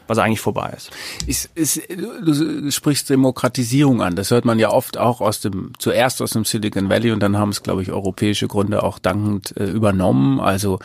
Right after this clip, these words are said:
Speaker 2: äh, Technologie demokratisiert, äh, äh, bestimmte Sachen. Es ist viel leichter möglich, etwas selber, äh, zu schaffen. „We want to make the world a better place“, äh, die ganze Geschichte, äh, was ja auch schon so eine Art Persiflage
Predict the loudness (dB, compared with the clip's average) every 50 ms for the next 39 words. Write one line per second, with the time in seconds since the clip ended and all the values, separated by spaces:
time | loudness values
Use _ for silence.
0 | -12 -16 -18 -18 -18 -20 -20 _ -14 -12 -10 -2 0 2 4 4 2 2 2 0
1 | 0 0 2 2 2 2 2 0 0 -2 -4 -4 -2 -2 -2 -2 0 2 4 4
2 | 2 0 -2 -6 -4 -2 -2 0 0 -2 -2 -2 -2 -2 -2 -4 -6 -6 -4 -4
3 | -4 -2 0 0 0 0 0 0 0 2 2 2 0 -2 -2 -4 -6 -8 -6 -6
4 | -4 -2 0 0 0 -2 -2 -4 -4 -4 -2 0 0 2 4 4 4 4 2 0
5 | -2 -2 -2 -4 -6 -12 -8 -8 -8 -6 -4 -2 -2 0 -2 0 2 2 4 4
6 | 2 0 -6 _ _ _ _ _ _ _ _ _ _ _ _ -20 -20 _ _ -14
7 | -14 -10 -8 -8 -8 -4 -2 -2 -2 -2 0 2 2 2 2 0 -4 -10 -20 -6
8 | _ -2 -2 0 0 0 0 0 0 0 2 0 0 0 -2 -4 -6 -4 -2 0
9 | 2 4 4 4 2 2 0 -2 -4 -4 -4 -4 -6 0 2 4 4 4 4 4
10 | 2 -2 -6 -8 -8 -8 -6 -4 -2 -2 -2 -2 -4 -4 -4 -2 -2 -2 -2 -2
11 | -4 -4 -4 -4 -8 -16 -20 -20 -20 -20 -20 -20 -20 -20 -20 _ _ _ 0 2
12 | 2 4 2 2 0 0 2 2 2 2 2 0 -2 -2 -2 -2 0 0 0 0
13 | 2 2 0 0 -2 _ -6 -6 -4 -4 -6 -8 -6 -2 0 2 2 2 0 -2